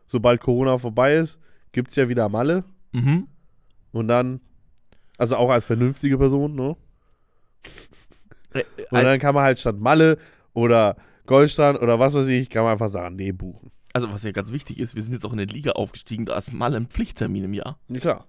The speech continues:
Speaker 2: Ja.
Speaker 1: Oder halt Sarandé.
Speaker 2: Sarandé. Vielleicht können wir dann Trendsetter sein.
Speaker 1: Ja.
Speaker 2: Vielleicht können wir da auch profitieren. Wollen wir noch mal eins ansprechen?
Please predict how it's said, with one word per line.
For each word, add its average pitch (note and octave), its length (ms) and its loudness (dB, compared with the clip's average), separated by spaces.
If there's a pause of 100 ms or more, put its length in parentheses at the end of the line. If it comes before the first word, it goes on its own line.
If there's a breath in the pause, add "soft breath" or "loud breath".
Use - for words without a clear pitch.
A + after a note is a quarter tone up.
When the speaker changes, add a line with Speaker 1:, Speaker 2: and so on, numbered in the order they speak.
(160)
Speaker 2:
Ja. F#2+ 100 -8 (300)
Speaker 1:
Oder G#2 220 -2
halt F#2 140 -6
Sarandé. G#2+ 320 -8 (680)
Speaker 2:
Sarandé. A#2+ 400 -8 (420 soft breath)
Vielleicht B2 260 -2
können D3 140 -4
wir D3 60 -2
dann C#3+ 280 -4
Trendsetter - 400 -6
sein. D2+ 200 -12 (280)
Speaker 1:
Ja. - 160 -10 (640)
Speaker 2:
Vielleicht - 240 -6
können B2+ 140 -4
wir - 40 -2
da A#2 60 -2
auch - 60 -6
profitieren. - 300 -10 (320 soft breath)
Wollen A2+ 140 4
wir B2+ 60 4
noch C3 80 4
mal A#2+ 120 2
eins - 220 -2
ansprechen? A2 500 -2